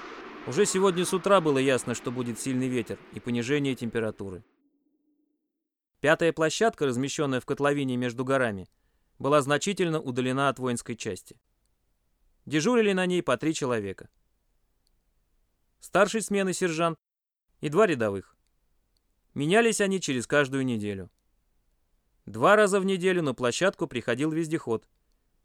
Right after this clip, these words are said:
который привозил продукты, письма и необходимое оборудование. Как раз сегодня вездеход привёз радостную новость.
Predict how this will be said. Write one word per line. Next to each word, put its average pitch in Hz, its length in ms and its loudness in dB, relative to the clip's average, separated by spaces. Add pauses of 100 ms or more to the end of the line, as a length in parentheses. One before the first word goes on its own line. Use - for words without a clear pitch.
(100)
который 139 340 2
привозил 127 420 0
продукты, 156 640 -2 (340)
письма 170 460 -4 (380)
и 220 140 0
необходимое 139 680 0
оборудование. 107 720 0 (1040)
Как 135 180 -2
раз 151 180 4
сегодня 131 540 -2 (400)
вездеход 135 480 0
привёз 135 340 0
радостную 117 520 -2
новость. 104 440 -6